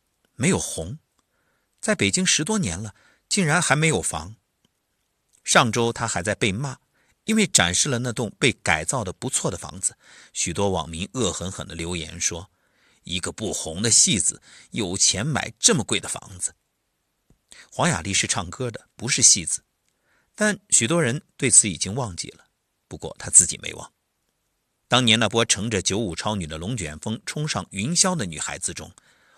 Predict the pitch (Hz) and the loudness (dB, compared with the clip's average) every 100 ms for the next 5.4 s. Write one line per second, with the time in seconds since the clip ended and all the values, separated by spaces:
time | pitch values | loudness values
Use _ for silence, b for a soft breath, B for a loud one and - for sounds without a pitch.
0 | - 92 135 165 90 71 127 120 B B | -8 -2 0 0 -2 -2 -2 -4 B B
1 | - 92 82 85 - 101 80 - 143 - | -4 -2 -2 -2 -2 -2 -4 -4 -2 0
2 | - - - 92 87 78 85 - - _ | -2 -4 -8 -8 -8 -8 -12 -14 -18 _
3 | _ _ _ _ B B B B B - | _ _ _ _ B B B B B 2
4 | 143 170 147 156 - 127 127 85 78 90 | 6 6 6 2 0 0 0 -2 -2 -4
5 | 76 76 - | -4 -8 -10